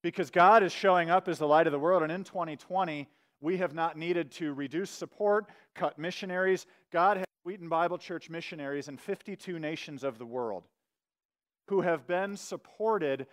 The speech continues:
and are already on the ground when this really tough year has occurred.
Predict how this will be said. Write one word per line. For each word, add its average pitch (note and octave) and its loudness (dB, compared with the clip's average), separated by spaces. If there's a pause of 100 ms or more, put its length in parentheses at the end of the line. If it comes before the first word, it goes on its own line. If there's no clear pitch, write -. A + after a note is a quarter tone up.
(160)
and D3+ -4
are D#3 0
already F#3+ 4
on E3 2
the D#3+ -6
ground C#3 -2 (580)
when C#3+ -2
this D3+ -8 (160)
really E3 -2
tough D3 -8
year C#3+ -4
has B2+ -10
occurred. G#2+ -12